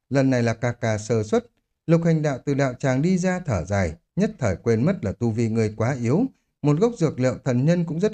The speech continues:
khó tiêu hóa, cho nên sau khi đánh ngươi chỉ lấy được một gốc dược liệu thần nhân thôi. Lục Hành Thiên ngáo ra.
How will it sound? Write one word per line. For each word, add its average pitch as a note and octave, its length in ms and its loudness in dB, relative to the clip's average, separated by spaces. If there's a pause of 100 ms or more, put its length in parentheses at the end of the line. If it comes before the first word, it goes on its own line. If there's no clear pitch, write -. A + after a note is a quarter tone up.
khó A2 140 0
tiêu A#2+ 220 -4
hóa, G#2+ 340 -2 (480)
cho G3 60 4
nên G3 200 4
sau F#3+ 200 -2
khi F#3+ 180 0
đánh E3 240 2
ngươi F3 240 2
chỉ A2+ 120 -4
lấy G#2 220 0
được G3 80 2
một G2 180 0
gốc - 200 -4
dược G#2+ 220 -4
liệu A2 140 -4 (100)
thần F2+ 200 -2
nhân A#2+ 200 -2
thôi. C3 240 0 (640)
Lục C#3 180 0
Hành F#2+ 200 -4
Thiên A#2+ 240 -2
ngáo A#2+ 260 0
ra. C#3 260 -2